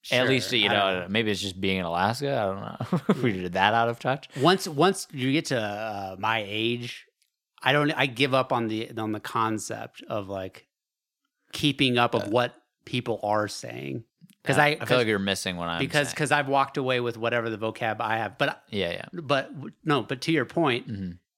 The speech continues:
Speaker 2: bet of people saying bet, it's just, what I'm saying is I
Speaker 1: Yeah.
Speaker 2: wouldn't know if people are saying
Speaker 1: Sure,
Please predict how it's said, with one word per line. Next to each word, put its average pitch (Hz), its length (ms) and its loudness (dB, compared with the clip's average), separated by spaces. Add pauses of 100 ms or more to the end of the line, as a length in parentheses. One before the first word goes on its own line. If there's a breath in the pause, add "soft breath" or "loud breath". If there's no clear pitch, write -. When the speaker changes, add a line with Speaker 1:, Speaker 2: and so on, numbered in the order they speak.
Speaker 2:
bet 143 360 2
of - 160 -6
people 135 240 -2
saying 151 420 2
bet, 160 260 6
it's 143 120 -6
just, 156 180 -12
what 135 220 0
I'm 143 120 2
saying 139 180 0
is 120 200 -2
I 120 120 4
Speaker 1:
Yeah. - 40 2
Speaker 2:
wouldn't 135 300 2
know 110 420 0
if 123 140 -8
people 117 240 -2
are 110 40 2
saying 104 120 6
Speaker 1:
Sure, 85 80 2